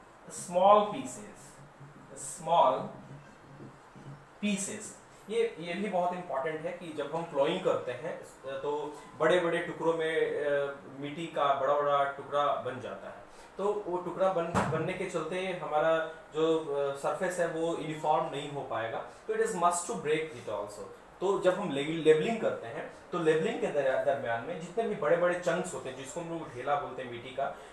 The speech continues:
है ना, उस, वो उसको तोड़ने में हेल्प करता है, तोड़कर छोटे-छोटे कण में इसको बांटता है, जिसके कारण, जिसके कारण फील्ड में कोई भी चंक्स देखने को नहीं मिलेंगे और हमारा सरफेस बिल्कुल यूनिफॉर्म होगा।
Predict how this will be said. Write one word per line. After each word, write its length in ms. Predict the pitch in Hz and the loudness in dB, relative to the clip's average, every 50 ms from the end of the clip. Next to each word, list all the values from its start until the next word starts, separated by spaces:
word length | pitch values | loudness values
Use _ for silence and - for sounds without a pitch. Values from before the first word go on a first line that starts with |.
| - - | -14 -10
है 60 | - | -4
ना, 80 | - - | -2 -2
उस, 220 | - - - - - 151 | -2 -2 -4 -8 -8 -4
वो 180 | 160 190 214 | -2 0 0
उसको 340 | - - - - - - 208 | 0 0 -4 -6 -4 -4 -4
तोड़ने 480 | - - - 160 156 160 165 175 185 196 | -4 -4 -4 -2 0 2 2 2 2 0
में 220 | - - - - | -2 -2 -2 -4
हेल्प 240 | 151 147 156 147 - | -4 -6 -6 -6 -4
करता 200 | 131 113 123 135 | -4 -4 -2 -4
है, 80 | 131 | -2
तोड़कर 500 | - 160 175 180 175 - - - - - - - - - | 0 2 2 2 2 2 0 -2 -4 -6 -10 -14 -4 -2
छोटे-छोटे 420 | 175 175 185 190 - 202 190 190 | 0 0 0 -2 -2 -4 -4 -4
कण 200 | 170 - 165 160 | 0 0 0 2
में 160 | 160 180 196 | 2 0 -2
इसको 360 | 185 185 - 202 - - - - - - 120 | -2 -2 -2 -2 -4 -4 -4 -8 -14 -2 2
बांटता 400 | 135 135 135 - - - - 139 | 4 4 4 4 2 0 0 0
है, 220 | - - - - - - - - - - | 0 -2 -6 -10 -14 -18 -20 -20 -18 -10
जिसके 280 | - 165 165 - - 208 | -6 -6 -4 -2 0 2
कारण, 320 | - 170 170 170 185 196 - - - - - - - - - - - - - - - - - - - | 4 6 6 6 6 4 0 -4 -12 -16 -18 -20 -20 -20 -20 -20 -20 -20 -20 -20 -20 -20 -20 -20 -14
जिसके 260 | 139 156 156 - 196 | -10 -8 -4 -2 0
कारण 280 | 196 185 170 170 185 196 | 4 6 8 8 8 4
फील्ड 500 | 202 - - - - - - 180 190 196 | 0 -4 -8 -12 -14 -8 -2 0 0 2
में 280 | 202 190 190 196 196 - | 2 2 2 2 2 0
कोई 120 | 180 165 | -2 -2
भी 140 | 160 180 196 | -2 -2 -2
चंक्स 320 | 190 - 180 180 143 - - | 0 0 0 0 -2 -2 -2
देखने 320 | 143 143 139 156 170 170 | 0 0 0 -2 -4 -4
को 80 | 170 175 | -4 -4
नहीं 160 | 165 165 160 | -4 -4 -6
मिलेंगे 320 | 160 160 165 165 185 190 | -6 -6 -6 -6 -4 0
और 180 | - 170 175 190 | 2 4 4 4
हमारा 280 | 196 165 170 165 170 | 2 2 2 4 4
सरफेस 400 | 170 - 156 185 - 190 185 - | 4 2 0 -4 -4 -6 -8 -8
बिल्कुल 340 | - 147 156 - - 349 - - - - - - | -8 -10 -6 -4 -4 -4 -4 -4 -8 -14 -10 -6
यूनिफॉर्म 440 | 156 165 165 160 - 156 147 - | -4 -2 -2 -2 -2 -2 -4 -4
होगा। 280 | - - - - - - | -4 -6 -12 -12 -14 -14